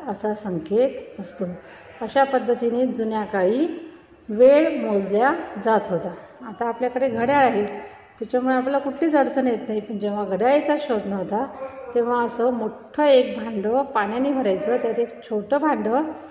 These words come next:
भरायचे, त्याला एक बारीकसं छिद्र पाडायचे आणि ते संपूर्ण भांडं पाण्याने भरलं म्हणजे एक तास झालं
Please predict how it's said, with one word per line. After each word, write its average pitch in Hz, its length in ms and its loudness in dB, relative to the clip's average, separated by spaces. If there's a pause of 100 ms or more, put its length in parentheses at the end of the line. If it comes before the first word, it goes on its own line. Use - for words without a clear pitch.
(260)
भरायचे, 220 580 4
त्याला 240 220 2
एक 220 200 0
बारीकसं 214 440 -2 (140)
छिद्र 208 260 -2
पाडायचे 220 500 2 (480)
आणि 220 160 -6
ते 269 100 2
संपूर्ण 302 720 6
भांडं 247 300 2
पाण्याने 208 500 0
भरलं 226 500 0
म्हणजे 185 300 0 (160)
एक 311 280 0
तास 196 240 -2
झालं 196 200 -2